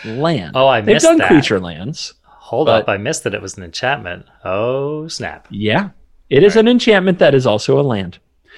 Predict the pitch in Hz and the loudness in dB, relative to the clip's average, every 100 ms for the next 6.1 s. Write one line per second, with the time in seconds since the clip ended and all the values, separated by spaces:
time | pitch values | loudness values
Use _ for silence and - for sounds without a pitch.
0 | - - 143 _ _ - 127 160 - 175 | -20 -18 -18 _ _ 2 2 2 2 0
1 | - 262 226 226 208 196 196 143 - 98 | 4 2 4 2 4 4 4 2 -2 -2
2 | 92 143 147 - 135 151 139 143 165 185 | -4 -8 -8 2 4 6 6 6 4 4
3 | 190 143 139 - 165 101 101 - - _ | 4 2 2 2 0 -2 -6 -8 -12 _
4 | _ - 285 302 262 220 - - 151 165 | _ -6 -4 -2 0 0 -4 0 2 2
5 | - 131 131 156 143 107 - 143 185 233 | 2 4 4 4 2 0 4 2 4 2
6 | 110 | 2